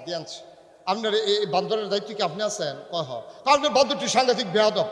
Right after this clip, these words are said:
কয়, "কিতা করছে?" কয়, "আমি আম দিছি খাইতো, এটা নিয়ে ফিসে দিয়ে ধরে রাখছে, এটা আমার জন্য কত বড় অপমান না?" কয়, "আফা, আপনি অপমান মনে করেন না,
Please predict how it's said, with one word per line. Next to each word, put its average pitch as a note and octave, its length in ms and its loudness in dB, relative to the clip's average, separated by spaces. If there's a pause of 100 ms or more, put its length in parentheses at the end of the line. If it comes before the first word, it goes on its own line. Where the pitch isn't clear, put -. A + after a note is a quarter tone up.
(800)
কয়, G#3+ 120 2
"কিতা G#3+ 220 0
করছে?" F#3 240 -4
কয়, F#3+ 140 -4
"আমি G3 180 -4
আম A3 240 0
দিছি A3 240 -10
খাইতো, F#3+ 480 -2 (300)
এটা G3 180 -2
নিয়ে F#3+ 120 -4
ফিসে G3 280 -6
দিয়ে F3 160 -4
ধরে E3 260 -4
রাখছে, F3 360 -4 (300)
এটা F3+ 120 0
আমার F3+ 220 0
জন্য F#3 260 -6
কত G3 140 -8
বড় A3 200 -6
অপমান A3+ 420 -4
না?" A#3 200 -8 (260)
কয়, D#3+ 100 -2
"আফা, C#3+ 380 -2 (360)
আপনি D3+ 200 -6
অপমান E3+ 420 -6
মনে E3+ 220 -8
করেন G3 280 -8
না, G#3 280 -4